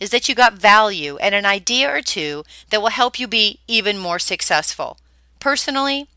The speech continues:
and professionally. Take advantage of the complimentary special report on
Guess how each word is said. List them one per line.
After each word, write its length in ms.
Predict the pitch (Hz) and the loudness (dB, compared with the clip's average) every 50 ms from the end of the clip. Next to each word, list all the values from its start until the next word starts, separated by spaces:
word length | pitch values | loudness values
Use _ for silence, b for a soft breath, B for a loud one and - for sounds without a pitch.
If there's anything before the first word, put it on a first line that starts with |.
| _ - | _ -2
and 220 | 202 196 196 196 - | 0 0 0 0 -2
professionally. 760 | 208 190 - 185 170 170 - - 180 156 147 147 - - - _ _ _ _ - B B B B B B B | -8 -4 0 2 2 2 0 -4 -8 -8 -8 -8 -8 -12 -16 _ _ _ _ -20 B B B B B B B
Take 240 | B 339 381 - - | B 2 2 2 2
advantage 540 | 349 208 226 233 262 285 262 196 175 - 190 | 0 2 4 4 4 4 2 0 -2 0 -2
of 120 | 170 165 | -2 -2
the 80 | 175 - | -4 -8
complimentary 840 | - - 226 208 214 - 247 220 208 208 208 - 226 208 208 202 | -2 0 2 2 2 0 -4 -2 -2 -2 -2 -2 -4 -4 -2 -2
special 420 | - - - 190 190 - - 202 | -2 0 0 0 0 0 -2 -4
report 500 | 190 208 220 - - 269 262 247 233 - | -4 -6 -6 -6 -4 -2 0 0 0 2
on 260 | 190 170 165 160 160 | 2 2 2 0 -2